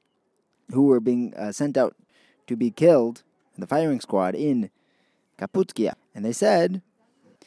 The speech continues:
and, uh, uh, one of the bandits on his way out, he said, "Go tell Shimon ben Koyen's wife that I killed her husband when I went into Lud."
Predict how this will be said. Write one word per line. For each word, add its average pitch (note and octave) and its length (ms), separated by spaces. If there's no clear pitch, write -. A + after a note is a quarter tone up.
and, A2+ 100
uh, D3 160
uh, G#2 300
one C3+ 200
of F3+ 40
the D#3+ 80
bandits E3 280
on A#2+ 80
his A2 120
way C#3 120
out, D#3 200
he A#2+ 80
said, D3 260
"Go G#3 220
tell F3+ 560
Shimon G3 640
ben B2+ 200
Koyen's D3+ 420
wife A#2 440
that A#2+ 300
I D#3+ 160
killed C#3 560
her C#3 160
husband A#2 520
when G#2 160
I C#3 260
went B2 220
into A#2+ 180
Lud." G2+ 380